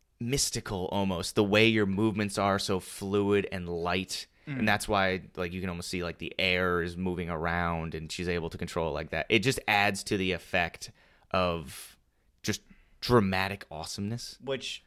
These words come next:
Speaker 2: before Shang-Chi got the Ten Rings, I thought that was really cool 'cause he's learning that style as well. And it felt really powerful.
Speaker 1: Mm-hmm.
Speaker 2: So if he was to go up against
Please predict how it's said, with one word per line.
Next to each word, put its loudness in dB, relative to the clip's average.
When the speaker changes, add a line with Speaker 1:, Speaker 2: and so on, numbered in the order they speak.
Speaker 2:
before -2
Shang-Chi -8
got -6
the -12
Ten -12
Rings, -10
I -8
thought -12
that -4
was -8
really -8
cool -10
'cause -16
he's -16
learning -12
that -10
style -6
as -14
well. -8
And -10
it -12
felt -6
really -10
powerful. -6
Speaker 1:
Mm-hmm. 4
Speaker 2:
So -2
if -6
he -8
was -10
to -4
go 0
up -2
against -8